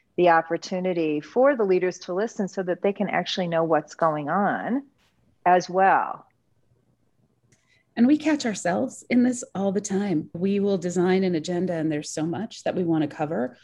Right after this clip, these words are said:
Speaker 2: within a two-hour or four-hour chunk of time. And we'll have to be very deliberate about allowing time for conversation, for engagement, because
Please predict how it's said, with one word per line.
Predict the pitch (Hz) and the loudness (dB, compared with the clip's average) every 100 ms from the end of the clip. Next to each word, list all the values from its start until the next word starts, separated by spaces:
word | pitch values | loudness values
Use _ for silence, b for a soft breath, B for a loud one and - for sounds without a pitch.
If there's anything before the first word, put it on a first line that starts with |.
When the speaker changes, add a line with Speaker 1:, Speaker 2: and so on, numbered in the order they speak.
| b b | b b
Speaker 2:
within | - 180 165 165 165 | -2 2 4 4 2
a | 131 | -4
two-hour | - 175 156 147 147 143 | -10 -6 -4 -2 -2 -2
or | 123 | -2
four-hour | - 147 135 139 127 | -4 -4 -2 -2 -4
chunk | - 147 147 | -4 -6 -6
of | 151 | -6
time. | 170 160 151 156 B B B B - | -2 0 0 -2 B B B B -4
And | 180 165 165 165 - _ _ _ _ _ | -2 2 2 0 -4 _ _ _ _ _
we'll | 175 185 185 - - | 0 2 2 -2 -10
have | - 180 | -10 -8
to | 185 | -6
be | 170 | -4
very | 160 180 202 | -2 0 0
deliberate | 175 165 - 101 - | 0 0 0 -2 -2
about | 165 156 156 - | -6 -6 -6 -4
allowing | 160 151 156 156 156 | -4 -2 -2 0 -2
time | 170 175 180 | -2 -2 -2
for | 165 185 185 | -4 -4 -4
conversation, | 180 190 180 - 180 196 180 170 | -4 -4 -4 -4 -6 -6 -8 -6
for | 170 175 | 0 0
engagement, | - 170 156 160 185 180 180 - - | 0 -4 -2 -4 -4 -6 -6 -8 -14
because | 180 175 175 | -12 -6 -6